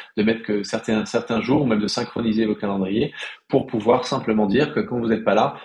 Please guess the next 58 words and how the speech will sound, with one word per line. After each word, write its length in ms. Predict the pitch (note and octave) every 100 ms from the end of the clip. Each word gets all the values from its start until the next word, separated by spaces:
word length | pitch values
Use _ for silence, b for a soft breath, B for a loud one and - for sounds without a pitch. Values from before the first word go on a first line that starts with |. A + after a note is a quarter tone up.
| B
vous 80 | A2
se-, 160 | - A2
vous 200 | G2+ G2+
seriez 300 | - G#2 A#2+
très 180 | -
content, 420 | - G#2+ F#2+ C3+ - B B -
euh, 220 | F#2+ F#2+
bah, 180 | F#2+ A2+
de 80 |
rendre 480 | A#2 B2 A2 G#2+ -
votre 200 | G#2+ A2+
espace 300 | A2+ B2 A#2
utile 300 | A2 - B2
à 40 | A2
une 100 | G#2+
entreprise 440 | G#2 G2+ C#3+ D3+
et 80 | A#2+
puis 140 | -
en 100 | G2+
plus 320 | G2+ B2+ -
de 80 | -
faire 200 | - G#2
de 40 | G2+
l'argent. 340 | F#2+ A2+ D3+ B B -
Et 60 | G2+
attention, 380 | G2+ G#2 D3+
avec 160 | C3 A2+
une 100 | G#2+
journée 240 | A2 A#2+
chez 160 | A#2+ A2
nous, 240 | A#2 D3+ -
on 140 | G#2
fait 160 | A#2 A2+
quasiment 360 | G#2+ G#2 A#2
trois 200 | A#2 C3
nuitées 300 | A#2+ A2+ B2+
chez 160 | B2 A#2
Airbnb. 340 | A2 G#2+ G#2 F2+ _
Donc 100 | G2 -
il 40 |
y 40 |
a 40 | G2
quand 100 | A2+
même 160 | A#2+ A#2+
aussi, 260 | - C#3+ C#3+ B B
malgré 260 | A2 G#2+ G#2+
tout, 220 | G#2+ C#3
euh, 160 | A#2+ G2+ -
un, 400 | G2 F2 F2+ F#2+ G2+ F#2+
un, 140 | G2
une 80 | F#2+
perspective 580 | - A#2 - A2+ - A#2
financière 460 | - A#2 A2 - C#3
très 220 | - C#3+
intéressante 540 | B2+ B2 A#2 B2+ A#2
pour 120 | - G#2+
les 160 | G2+
hôtes, 160 | B2